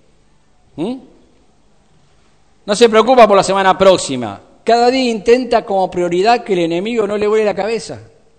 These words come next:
y que pueda mantener en lo posible cada uno de sus miembros en su lugar, brazos, piernas, etcétera.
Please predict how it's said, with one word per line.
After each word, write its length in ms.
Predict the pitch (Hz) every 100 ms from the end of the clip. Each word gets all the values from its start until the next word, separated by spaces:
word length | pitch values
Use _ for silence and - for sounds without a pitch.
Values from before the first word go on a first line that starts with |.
| _ _ _ -
y 100 | 147
que 140 | 170
pueda 300 | 175 220 233
mantener 540 | 208 190 160 196 220 214
en 80 |
lo 120 | 190 190
posible 560 | 208 294 285 247 214
cada 220 | - 202
uno 140 | 214 214
de 80 | 190
sus 200 | 190 196
miembros 460 | 220 254 240 202
en 40 | 180
su 60 |
lugar, 460 | 170 196 226 170 139
brazos, 480 | 156 165 - 135 113
piernas, 480 | 180 180 160 151
etcétera. 500 | 143 - 233 - 101